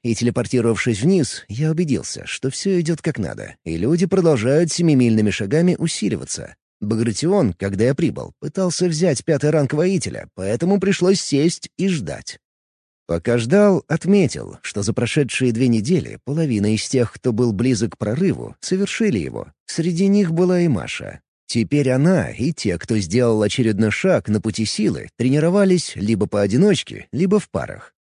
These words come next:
А те, кому оставалось всего ничего до нового ранга, огородились от внешнего мира,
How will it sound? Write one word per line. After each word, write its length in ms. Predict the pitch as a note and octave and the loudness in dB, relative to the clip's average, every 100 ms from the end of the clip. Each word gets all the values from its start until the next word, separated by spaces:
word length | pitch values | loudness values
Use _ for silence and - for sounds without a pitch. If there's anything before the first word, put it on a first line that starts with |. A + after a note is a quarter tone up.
| - | -8
А 120 | A2 | -8
те, 260 | - C#3 | -2 0
кому 240 | A2+ A2+ A#2+ | 0 2 2
оставалось 480 | A#2 A#2 A#2+ A#2 A2 | 0 0 0 0 -2
всего 240 | - A#2 | -2 0
ничего 440 | A#2 G#2+ B2+ A#2+ | 2 0 0 -2
до 120 | F#2 G#2 | 0 0
нового 320 | G#2+ G2+ A#2+ | 0 0 0
ранга, 480 | F#3 - F2+ - - | 2 0 -2 -10 -8
огородились 760 | C3+ E3 G3 G3+ E3+ A#2 G2+ B2 | -4 -2 0 0 2 2 2 -2
от 140 | - | -2
внешнего 420 | A#2+ G#2+ - A2 | 0 0 0 0
мира, 420 | E3 G3+ F2 A#1 | 2 0 -2 -6